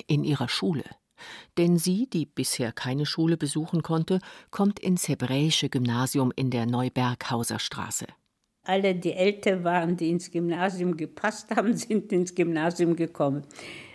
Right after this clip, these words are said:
Speaker 2: Die Kenntnisse waren sehr verschieden.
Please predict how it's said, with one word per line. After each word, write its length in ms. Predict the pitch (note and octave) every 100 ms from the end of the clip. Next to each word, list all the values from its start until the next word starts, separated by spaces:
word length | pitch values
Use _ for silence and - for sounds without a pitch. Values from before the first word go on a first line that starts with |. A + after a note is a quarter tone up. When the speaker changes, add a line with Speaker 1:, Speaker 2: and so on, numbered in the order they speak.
| - -
Speaker 2:
Die 180 | F#3
Kenntnisse 800 | F#3+ B3 C#4 C#4 C4+ A#3 A3 G3
waren 260 | F#3 F3+ F3
sehr 200 | F3 F#3
verschieden. 760 | F#3 F3+ - D#3 C#3 C#3 D3